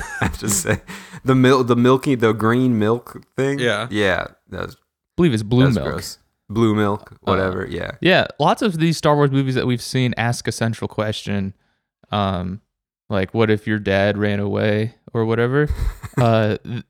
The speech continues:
Speaker 3: this movie asks, "Who up milking they creature?" And that is. Luke
Speaker 1: Yeah.
Speaker 3: Skywalker, he up milking his creature.
Speaker 1: I got
Speaker 2: It
Speaker 1: another
Speaker 2: is a bit of a Miranda, like, i-, isn't it, it's, like, the shortest time frame of a movie, right? It's, like, a day.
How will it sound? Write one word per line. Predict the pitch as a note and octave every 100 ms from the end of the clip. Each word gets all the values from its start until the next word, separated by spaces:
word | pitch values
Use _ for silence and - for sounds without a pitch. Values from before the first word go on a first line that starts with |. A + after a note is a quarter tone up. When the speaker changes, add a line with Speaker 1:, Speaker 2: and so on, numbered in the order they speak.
| -
Speaker 3:
this | B2+ D3 -
movie | D3+ D3 C3 B2 G2+
asks, | A2+ A#2 - - - -
"Who | D#3+ E3
up | D#3+ C3+
milking | B2 C3 D3 D3+ C#3+
they | C3+
creature?" | C3 - E3 - G2+ B2+ - _ _ _ _ - - -
And | A2 F#2+ F#2 F#2+ - _ _ _ _ -
that | A2 A2+
is. | G#2+ E2+ A2 - _ _ _ _ -
Luke | G#3+ -
Speaker 1:
Yeah. | D2+
Speaker 3:
Skywalker, | A#2+ D3+ A#2+ G#2
he | B2 C#3+
up | A#2+
milking | G#2+ B2 A#2+ A#2+
his | A2
creature. | - B2 A#2 - - _ _ _ _ -
Speaker 1:
I | A#2+
got | F3+
Speaker 2:
It | E3
Speaker 1:
another | C#3+ F#3
Speaker 2:
is |
a | C#4
bit | F#3+ E3+
of | C3+
a |
Miranda, | A#2+ A2 G#2 G#2 A2 G#2+ G#2+ G2+ -
like, | A#2 A#2+
i-, | C3 B2+
isn't | C#3 F#3
it, | E3+
it's, | -
like, | F#3+
the | E3+
shortest | D3+ C3+ C#3+ D3 - - -
time | - A2 B2+
frame | - G2 F#2+ F2
of | G#2
a | G2+
movie, | G2 A2 -
right? | F2+ F2+ G2+
It's, | -
like, | G#2+
a | G#2
day. | G2 G2 G2 A#2 C3